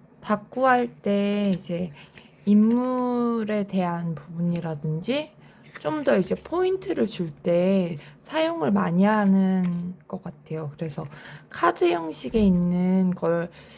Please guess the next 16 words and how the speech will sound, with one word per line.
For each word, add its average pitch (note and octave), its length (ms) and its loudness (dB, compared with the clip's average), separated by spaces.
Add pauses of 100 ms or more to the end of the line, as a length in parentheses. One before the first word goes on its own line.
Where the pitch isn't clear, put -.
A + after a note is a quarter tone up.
(180)
이제 - 160 -4
구매를 A#3+ 560 2
하려고 C4 460 0
많이 E3 340 -2
이제 D#3 200 -6
고민을 G3+ 600 4
하고 A#3+ 240 -2
있었는데 F3 800 -4 (320)
마침 F3 400 -4
이렇게 E3 520 -6 (920)
주셔서 G3+ 720 0
너무 F3+ 240 2
감사합니다. F3 1080 0
잘 E3+ 220 -8
쓰도록 - 540 -14
하겠습니다. D#3+ 720 -6